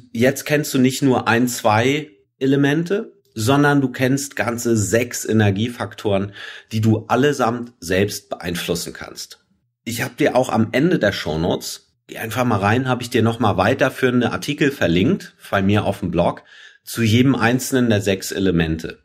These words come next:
Wiederholen wir die nochmal kurz. Das ist einmal der Grundumsatz, dann das richtige Krafttraining, das Cardiotraining, der Nachbrenneffekt, der thermische Effekt durch Essen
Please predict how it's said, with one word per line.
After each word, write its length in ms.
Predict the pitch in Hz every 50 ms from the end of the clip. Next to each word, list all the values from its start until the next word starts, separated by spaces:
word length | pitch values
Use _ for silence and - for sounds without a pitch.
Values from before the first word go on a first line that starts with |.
| _ _ _ _
Wiederholen 480 | - 101 101 110 107 101 101 120 147 185
wir 80 | 175 160
die 140 | 143 143
nochmal 280 | 139 139 135 139 127 127
kurz. 360 | 131 - 131 131 131 131 -
Das 100 | - 87
ist 120 | 85 82 -
einmal 260 | 87 90 87 87 80
der 100 | 76 76
Grundumsatz, 920 | 76 - 143 196 196 - - 147 123 123 113 120 120 - - - - - _ - - - - _ _ _ -
dann 220 | 90 95 104 104
das 260 | 98 90 90 - -
richtige 460 | 87 113 110 107 - 107 98 87 87
Krafttraining, 1000 | 87 - - 117 123 - - - - - 120 120 123 123 123 123 127 131 127 123 - _ _ _ _ _ _ _ _ _ _ _ _ _
das 180 | - - - -
Cardiotraining, 1120 | - - 107 117 123 127 127 123 123 - - 117 110 110 113 113 113 117 120 120 120 - _ _ _ _ _ _ _ _ - -
der 100 | 78 73
Nachbrenneffekt, 1120 | 80 95 123 123 120 - - 117 113 117 117 117 117 120 107 107 107 - - - _ _ _ _ _ _ - - _ _ _ _ _ _ _ _ _ -
der 140 | 80 78 -
thermische 500 | - - 101 104 110 113 104 - - 90
Effekt 500 | 90 - - 95 92 - - - - _ -
durch 200 | - - - -
Essen 600 | - 98 113 - 156 170 190 185 - - _ _